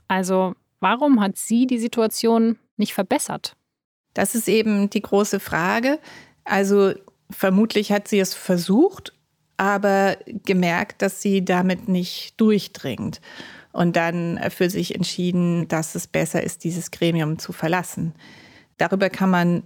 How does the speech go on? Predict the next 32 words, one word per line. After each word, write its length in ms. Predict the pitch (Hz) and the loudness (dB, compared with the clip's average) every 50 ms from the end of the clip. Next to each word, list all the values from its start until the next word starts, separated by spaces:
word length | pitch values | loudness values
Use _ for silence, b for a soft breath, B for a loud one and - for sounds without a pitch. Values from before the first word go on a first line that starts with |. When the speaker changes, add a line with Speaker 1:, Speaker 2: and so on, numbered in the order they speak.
| - - | -6 -4
Speaker 2:
nur 200 | - 180 170 165 | -2 0 0 0
mutmaßen, 800 | 165 170 185 214 - - 208 196 190 190 196 - - 202 196 - | 0 0 -2 -2 0 0 0 2 2 0 0 0 0 0 0 0
aber... 600 | - 170 170 170 170 175 175 170 170 170 165 - | 0 0 0 0 0 0 2 2 2 2 2 2
Ähm, 540 | - 170 165 165 165 165 165 160 165 - - - - _ _ _ _ _ _ _ _ _ | 2 2 2 2 2 2 0 0 -2 -4 -6 -8 -16 _ _ _ _ _ _ _ _ _
das 280 | - 170 170 165 - - | -4 -2 -2 -2 0 -2
wird 140 | 185 180 - | -2 0 -2
der 100 | 170 170 | -2 0
Grund 240 | - 175 185 185 | 2 2 2 2
gewesen 360 | - 180 170 165 156 160 160 160 | 2 0 0 0 0 0 0 0
sein, 200 | 160 160 165 160 | 0 0 0 0
warum 240 | 160 156 156 156 | -2 0 -2 -2
sie 100 | 156 156 | -2 -2
dann 320 | 156 160 156 156 156 - - - | -2 -2 -2 -2 -4 -4 -4 -6
schließlich, 640 | - - - 170 165 - - 165 165 - - - - - | -6 -4 -4 -4 -4 -4 -8 -10 -10 -10 -14 -14 -8 -4
ähm, 280 | 165 156 156 - 160 | -4 -4 -2 -2 -2
hingeschmissen 680 | 160 165 202 202 185 165 - - - 160 - - - 156 | 2 4 4 4 2 0 -4 -6 -8 -8 -8 -6 -6 -6
hat. 300 | 147 - - - - _ B B B B B B B B B B B B | -6 -6 -8 -10 -18 _ B B B B B B B B B B B B
Dass 160 | - 185 - | -8 -6 -4
sie 100 | - 240 | -4 -2
keine 280 | - - 175 175 175 175 | -2 0 -2 0 0 0
Chance 320 | 160 - 185 175 175 175 - | 0 0 0 0 0 0 0
mehr 100 | 180 170 | -2 0
für 140 | - 180 175 | 0 -2 -2
sich 160 | 180 165 - | -2 -4 -2
gesehen 380 | - 180 165 175 175 175 180 156 | -2 -2 0 2 2 2 2 0
hat, 220 | 160 170 - - - - | -2 -4 -6 -8 -10 -6
diese 180 | - 180 175 175 | -4 -2 0 0
Mängel 300 | 170 170 165 175 175 175 | 0 2 0 0 -2 -2
tatsächlich 580 | - - 170 - - 175 170 - - 180 - | -4 -8 -8 -6 -4 -4 -4 -4 -6 -8 -8
selbst 340 | - - 170 170 - - - - | -6 -6 -6 -6 -8 -12 -10 -6
zu 180 | - 170 170 | -6 -4 -4
beseitigen. 680 | 180 165 170 175 160 170 190 190 - - 160 - 147 151 | -4 -2 0 0 0 0 0 -2 -4 -8 -8 -8 -10 -10